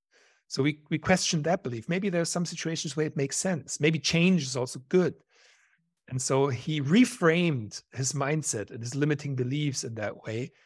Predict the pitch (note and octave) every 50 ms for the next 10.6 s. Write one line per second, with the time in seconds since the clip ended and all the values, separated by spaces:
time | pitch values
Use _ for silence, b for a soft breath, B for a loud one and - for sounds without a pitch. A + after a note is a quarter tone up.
0 | b b b _ - D3 C#3 C#3 C3 C#3 D3 D3 F#3+ B3 G#3+ E3+ D#3 - - D#3+
1 | D3+ C#3+ C#3+ D3 D#3 F3+ F3+ - C3+ B2 B2+ B2+ B2 - - B2 A#2+ - - C3+
2 | C3+ C3 - _ _ _ _ _ _ - - D3 C#3+ F3 A3 A3 G#3+ - E3+ D#3
3 | D#3+ D#3 D3 - - - - A3 A#3 G#3+ F#3+ - C3+ B2 - - A2+ - D3 C3+
4 | - - D#3 D3+ D#3 D#3+ E3 D3 D3 C3+ C#3 C#3 - _ _ - - - F#3 G3
5 | F#3+ E3 C3+ B2 B2 A2+ A#2+ C3 C3+ B2+ C#3 C#3 C3 - - C#3 B2+ C3 D3+ E3
6 | D#3+ D#3 D3+ C#3+ C3+ C3+ - C3+ C3+ C3 C3 C3 b b b b b b b b
7 | _ _ _ _ _ - D3 C#3+ C#3+ C#3 C3 - - D3+ C#3 C#3 C#3 C#3 C3 C3
8 | - _ _ - C3 C#3+ D#3+ F#3 F3+ G3 F3+ - E3 D3+ C#3+ C#3 C3+ - - D3+
9 | C#3+ C3+ C#3 C#3 C3 - C#3 C3+ B2+ B2 - - C#3 C#3 C#3+ C#3 C3 - C#3+ C#3+
10 | - - - C#3 C3+ - C#3 C3 C3 C3 C3+ C3